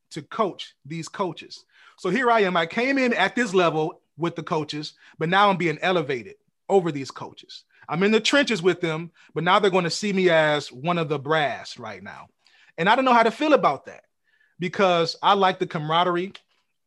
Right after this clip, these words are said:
but I also know the psychology of people, or, you know, you, you think you're better than us now because you got a promotion,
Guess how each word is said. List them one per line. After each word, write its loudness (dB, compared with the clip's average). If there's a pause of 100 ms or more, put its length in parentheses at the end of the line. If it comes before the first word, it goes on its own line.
but -4
I 4
also 4
know 2
the -4
psychology 0
of -8
people, -8
or, -4
you -8
know, -6
you, -8
you -8
think -4
you're -6
better 0
than -6
us -6
now 0
because -4
you -6
got 0
a -6 (200)
promotion, -6